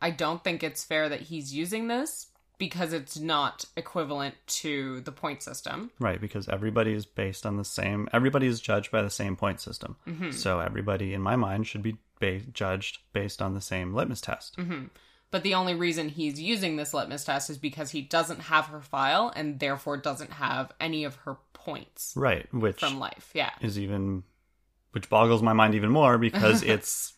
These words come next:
Speaker 2: fallible. It's not mathematically, scientifically, fundamentally cement.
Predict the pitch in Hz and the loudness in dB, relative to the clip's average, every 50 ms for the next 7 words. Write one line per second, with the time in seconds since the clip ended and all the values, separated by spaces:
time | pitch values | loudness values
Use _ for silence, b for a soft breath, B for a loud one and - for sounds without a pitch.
0 | _ _ _ - - - 131 139 120 98 87 - - - - _ _ _ _ - | _ _ _ -2 2 4 8 8 8 8 6 4 -4 -8 -8 _ _ _ _ -4
1 | 113 - - 131 127 127 127 113 - - _ _ _ - 113 117 110 107 - - | -4 0 2 4 4 6 4 4 2 -2 _ _ _ 0 2 2 2 2 2 2
2 | 107 104 101 104 - 113 107 101 - - 110 92 95 92 - 107 98 - 95 - | 2 2 2 2 0 -2 -2 -2 -4 -2 -2 0 -2 0 0 -2 -2 -2 -6 -4
3 | - 104 101 101 98 98 95 92 - _ _ - - - 101 98 95 98 95 95 | -2 -2 0 0 0 0 -2 -4 -8 _ _ -2 4 4 4 6 6 4 2 2
4 | 95 - 101 98 98 98 92 95 - - - - 110 101 95 92 - - - - | 2 2 0 -2 0 -2 -4 -4 -6 -6 -2 0 0 2 2 0 0 -2 -6 -14
5 | - | -18